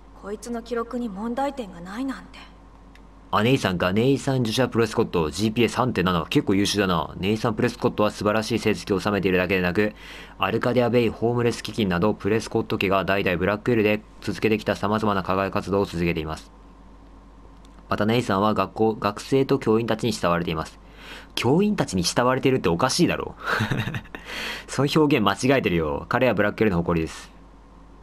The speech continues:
Speaker 1: 自分のファイルだ。
Speaker 2: ん？
Speaker 1: 読まなくないわけがない。
Speaker 2: あ、マークシン・コールフィールド。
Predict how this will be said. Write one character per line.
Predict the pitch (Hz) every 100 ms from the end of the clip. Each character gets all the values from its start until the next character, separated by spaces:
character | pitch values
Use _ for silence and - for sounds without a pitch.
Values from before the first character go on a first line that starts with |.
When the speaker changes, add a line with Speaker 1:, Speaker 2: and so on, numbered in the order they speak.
| - 233
Speaker 1:
自 | 196 190
分 | 190 202
の | 220 226
フ | 233
ァ | 233
イ |
ル | 226
だ。 | 190
Speaker 2:
ん？ | 185 - - - - -
Speaker 1:
読 | 214 190
ま | 202
な | 208
く | -
な | 185 202
い | 196
わ | 190 220
け | 240
が | 202
な | 190
い。 | 214 - - - - - - - - - - -
Speaker 2:
あ、 | 107 - - - - - - - - - - -
マ | 98 117 123 127 127
ー | 123
ク | -
シ | - 117 120
ン・ | 117 110
コ | 117 113
ー |
ル |
フ | 110
ィ |
ー |
ル | 95
ド。 | 78